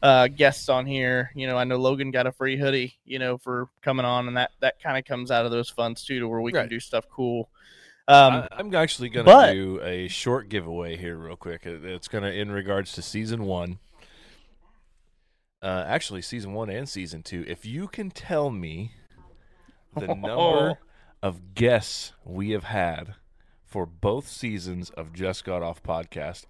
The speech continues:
Speaker 2: I will send
Speaker 1: Total.
Speaker 2: you, total, I will send you a sticker package and a t-shirt. A new one of your choice.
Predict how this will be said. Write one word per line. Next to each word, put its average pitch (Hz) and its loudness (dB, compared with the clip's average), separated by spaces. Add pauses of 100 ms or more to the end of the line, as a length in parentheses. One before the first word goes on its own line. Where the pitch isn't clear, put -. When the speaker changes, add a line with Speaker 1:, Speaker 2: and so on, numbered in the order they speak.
Speaker 2:
I 87 -6
will 110 -10
send 202 -8
Speaker 1:
Total. 127 0
Speaker 2:
you, 85 -14 (680)
total, 92 -4 (680)
I 98 0
will 120 -6
send 101 -6
you 90 -10 (520)
a - -10
sticker 107 -10
package 127 -4
and 87 -8
a 80 -12
t-shirt. 85 -14 (1300)
A - -10
new 139 2
one 80 -10
of 104 -6
your 127 -4
choice. - -4